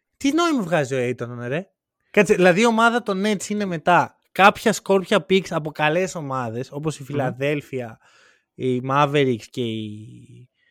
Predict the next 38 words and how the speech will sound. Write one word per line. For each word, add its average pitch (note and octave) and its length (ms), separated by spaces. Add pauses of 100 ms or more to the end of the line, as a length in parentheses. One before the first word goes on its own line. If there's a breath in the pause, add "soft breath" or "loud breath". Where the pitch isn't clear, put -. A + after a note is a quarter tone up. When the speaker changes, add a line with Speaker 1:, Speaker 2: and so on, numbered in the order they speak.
(360)
Speaker 1:
ε, A2 280
Speaker 2:
Και G#2+ 60
οι G#2+ 120
Suns. G#2+ 160 (120)
Speaker 1:
Suns, B2+ 260 (1200)
που D3+ 100
δεν E3+ 120
είναι F3 100
ότι D#3+ 100
θα D#3 120
κάνουν, C3+ 320
ε, A2 640
κακές C3 360
σεζόν A#2+ 300
σύντομα. A2+ 520 (220)
Speaker 2:
Μμμ. B2 200 (960)
Speaker 1:
Και F3+ 80
είναι E3+ 200
Speaker 2:
Ε, E3 40
Speaker 1:
Ben D#3+ 140
Speaker 2:
οι F#3+ 140
Suns F3+ 160
δεν - 80
το E3 100
Speaker 1:
Simmons, A3 60
Speaker 2:
ξέρεις. A#2+ 520 (180)
Speaker 1:
Ben E3+ 160 (120)
Simmons. D#3+ 420 (360)
Τι - 140
θα A3 220
το, G3+ 80
έχουνε A#3+ 300
Chris B3 140
Paul, B3 400 (420)
Kevin B3 260
Durant, A#3+ 400
Devin A#3+ 280
Booker. G3+ 320